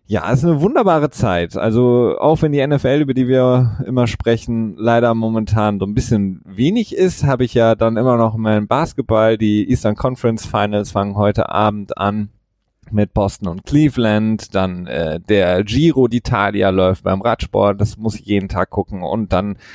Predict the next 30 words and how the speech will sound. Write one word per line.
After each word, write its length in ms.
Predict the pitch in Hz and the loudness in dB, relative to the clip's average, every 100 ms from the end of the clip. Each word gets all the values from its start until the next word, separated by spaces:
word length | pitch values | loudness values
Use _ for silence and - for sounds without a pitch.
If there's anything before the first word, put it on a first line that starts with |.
| - - - - - - | -20 -20 -20 -20 -20 -12
gibt's 160 | 160 | -4
auch 100 | 139 | 0
noch 100 | 110 | 2
so 80 | 101 | 0
ein 40 | 101 | 0
paar 140 | 101 | 0
andere 280 | 101 110 107 | 0 2 0
Sidekicks, 640 | - 104 107 - 110 - | 0 0 -2 -2 -2 -2
so 240 | - 95 92 | 0 2 2
wie, 280 | 90 87 82 | 0 -4 -8
wie 120 | - | -4
N 160 | 127 | 0
H 240 | 151 - - | 0 0 -2
L. 420 | 98 104 104 101 | 2 2 2 2
Die 100 | 101 | -2
Playoffs 480 | - 90 95 95 - | -2 2 2 2 -2
sind 180 | 95 92 | -4 -2
in 100 | 92 | -4
der 140 | 85 | -2
heißen 340 | 85 92 90 | -2 -2 -4
Phase. 440 | - 85 85 87 101 | -10 -8 -8 -4 0
Das 220 | 139 131 | 0 0
sind 80 | 117 | -2
alles 300 | 85 104 104 | 0 0 0
viele 280 | - 139 120 | 0 0 0
interessante 640 | 110 120 - 151 160 160 | 0 0 0 -4 -2 0
Sachen, 280 | 117 82 92 | 0 -2 -6
die 60 | |
momentan 420 | 90 85 82 87 78 | -8 -10 -8 -10 -6
laufen. 320 | 73 - | -8 -8